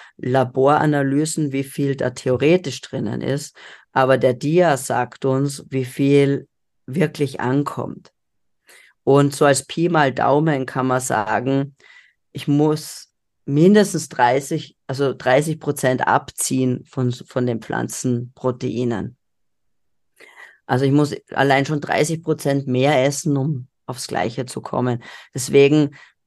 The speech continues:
ich kann's leider nicht sagen, aber wir haben's uns mal ausgerechnet, allein um den Tagesbedarf nur sozusagen mit, ich glaube, es waren weiße Bohnen zu decken, müsste ich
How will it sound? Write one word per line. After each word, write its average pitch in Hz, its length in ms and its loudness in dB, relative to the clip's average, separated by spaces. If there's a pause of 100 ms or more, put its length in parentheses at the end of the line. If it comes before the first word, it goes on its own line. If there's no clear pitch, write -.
(360)
ich 127 120 -8
kann's 160 220 0
leider 143 220 0
nicht 135 160 -2
sagen, 139 240 2
aber 127 180 0
wir 135 120 2
haben's 139 260 -4
uns 143 140 -10
mal 143 160 0
ausgerechnet, 143 1000 0 (280)
allein 135 420 4
um 143 160 2
den 127 180 0
Tagesbedarf 131 1200 0
nur 147 520 2 (100)
sozusagen 120 460 -2
mit, 127 400 -6 (1000)
ich 123 140 -14
glaube, 127 260 2
es 127 160 -4
waren 123 520 0 (260)
weiße 131 460 0
Bohnen 151 580 2
zu 147 140 -8
decken, 151 760 -4 (380)
müsste 143 320 0
ich 139 480 0